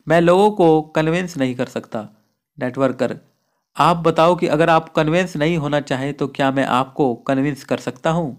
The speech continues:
प्रोस्पेक्ट, नहीं। नेटवर्कर, हम ऐसे ही लोगों को कन्विंस नहीं करते, बस राइट इन्फॉर्मेशन और फैक्ट्स बताते हैं, जिसको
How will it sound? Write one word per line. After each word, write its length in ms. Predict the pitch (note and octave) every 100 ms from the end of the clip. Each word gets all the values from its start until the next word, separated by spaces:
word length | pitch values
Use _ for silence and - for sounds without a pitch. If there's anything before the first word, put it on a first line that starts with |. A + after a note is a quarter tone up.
| _ _ _
प्रोस्पेक्ट, 480 | B2 - A#2+ A#2+ A#2
नहीं। 360 | B2 B2 E3 - _ _ _ _ _ _ _
नेटवर्कर, 540 | D3 D3+ D#3+ C#3+ C3 - - _ -
हम 220 | D3+ E3 -
ऐसे 260 | C#3 D3+ G3
ही 80 |
लोगों 260 | F3 D#3+ E3+
को 120 | F3
कन्विंस 440 | D#3+ D#3+ D#3 D#3+ C#3+
नहीं 200 | C3 D#3+
करते, 320 | C#3+ - C#3+
बस 240 | D#3 -
राइट 300 | B2+ C3+ E3+
इन्फॉर्मेशन 680 | - E3 D#3+ E3 D#3 D3+ E3+
और 260 | D3 C#3+ C3
फैक्ट्स 420 | - D#3 E3 -
बताते 360 | B2+ A#2 A#2 D3+
हैं, 240 | C3+ C3+ - _ -
जिसको 400 | C#3+ - E3+